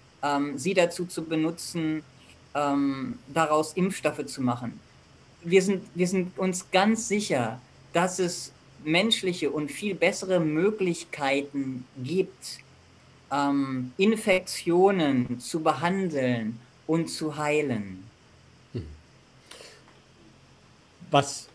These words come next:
Speaker 2: zum Beispiel, habt, äh, gibt's da auch eine These zu Corona? Also habt ihr auch dazu eine Idee?
Speaker 1: Ja, also grad vor ein paar Tagen habe ich auch von einem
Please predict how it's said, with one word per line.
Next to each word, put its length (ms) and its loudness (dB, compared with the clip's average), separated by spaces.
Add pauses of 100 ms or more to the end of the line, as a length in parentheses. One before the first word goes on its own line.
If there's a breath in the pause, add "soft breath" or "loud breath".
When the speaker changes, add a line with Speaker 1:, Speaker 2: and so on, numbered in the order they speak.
(140)
Speaker 2:
zum 140 -2
Beispiel, 560 0
habt, 340 -4
äh, 420 -6
gibt's 180 -4
da 100 0
auch 120 0
eine 160 0
These 640 4
zu 300 -8
Corona? 600 -2
Also 280 -4
habt 220 -6
ihr 200 -2
auch 340 -4 (100)
dazu 420 -4
eine 320 -2 (100)
Idee? 460 -2 (1800 loud breath)
Speaker 1:
Ja, 720 2 (180)
also 320 2
grad 260 4
vor 160 4
ein 80 2
paar 160 0
Tagen 380 0
habe 160 0
ich 120 -4
auch 140 0
von 280 -2
einem 500 0